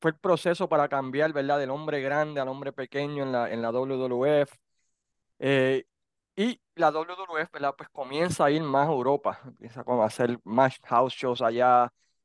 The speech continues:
eh, en Alemania, en Austria, empiezan a invadir Europa porque había, se, se dieron cuenta, ¿verdad?, de que había hambre, ¿no?, por el producto. Y por meses se había rumorado de que iba a haber un pay-per-view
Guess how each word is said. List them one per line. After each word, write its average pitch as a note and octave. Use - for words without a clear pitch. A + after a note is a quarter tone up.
eh, A2
en G#2
Alemania, B2+
en G#2+
Austria, A#2+
empiezan A#2+
a D3
invadir C#3
Europa D#3
porque C3
había, C3
se, B2
se -
dieron C#3
cuenta, E3
¿verdad?, C#3+
de C#3+
que -
había B2+
hambre, C3
¿no?, B2
por A#2
el A2
producto. A#2+
Y A#2
por C3
meses F3
se E3
había C#3
rumorado D3
de C#3
que C3+
iba C3+
a C3+
haber C#3
un C#3+
pay-per-view D#3